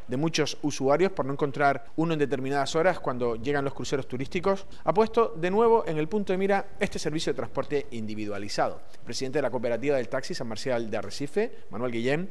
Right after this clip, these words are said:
reconoce que hay un problema y que este tiene muchas aristas. Uno de ellos es que el ocio nocturno y festivo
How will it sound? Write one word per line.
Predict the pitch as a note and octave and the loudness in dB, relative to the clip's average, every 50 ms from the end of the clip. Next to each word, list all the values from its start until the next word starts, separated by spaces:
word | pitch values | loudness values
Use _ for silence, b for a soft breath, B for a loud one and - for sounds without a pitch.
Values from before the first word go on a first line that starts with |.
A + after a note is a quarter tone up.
| - - | -4 -4
reconoce | C3+ B2+ D3 D#3+ F#3+ F#3 - G#3 G3 G3 B B B B | -2 0 2 2 2 2 2 2 2 0 B B B B
que | - F#3+ | 2 4
hay | G#3 A3+ A3+ - - | 4 4 4 2 0
un | A#3 A#3 | -2 0
problema | A3 A3+ G3 C#3+ A#2+ G#2 F2+ F2 E2 - | 2 4 4 4 4 2 -2 -4 -6 -6
y | - B2 | -6 -2
que | G#2 B2+ C#3+ | 0 2 2
este | F3+ - - - A3 A3 | 2 2 2 2 2 2
tiene | A3+ - - - F#3 G#3 A#3 B3+ A3 - - - | 2 -2 -2 0 0 0 0 0 -2 -4 -6 -4
muchas | C3+ D3+ D3+ - D3 A2+ A#2 | -2 -2 -2 -2 -2 -2 0
aristas. | C#3 E3 F#3+ - - - G#2 G2 - B B B B | 2 2 0 0 0 -4 -4 -4 -4 B B B B
Uno | G#3 A3+ A#3+ | 2 4 6
de | A#3 | 6
ellos | B3+ B3 A#3+ | 6 6 2
es | B3 A#3 | 2 2
que | - A#3+ G#3 D#3+ | 2 2 4 4
el | C#3 C3+ | 6 4
ocio | F3 F#3 - G#3+ | 4 2 2 0
nocturno | F#3+ E3 - - C3 A2 G#2 G#2 | 0 0 0 0 -2 -2 -2 -2
y | G2+ | -4
festivo | - B2 G#2+ - F3 E3+ E3+ F3+ F3 | -4 -4 -4 0 2 2 4 2 2